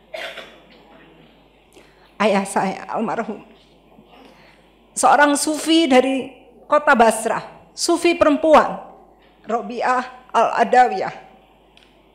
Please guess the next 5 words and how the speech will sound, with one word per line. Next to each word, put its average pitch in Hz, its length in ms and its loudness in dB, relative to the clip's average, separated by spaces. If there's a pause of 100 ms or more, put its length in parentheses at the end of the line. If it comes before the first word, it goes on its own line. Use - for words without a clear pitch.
(720)
di 196 160 -4
abad 220 460 2
tujuh. 185 320 -8 (2500)
"Wahai 302 400 8
Tuhanku, 294 640 -2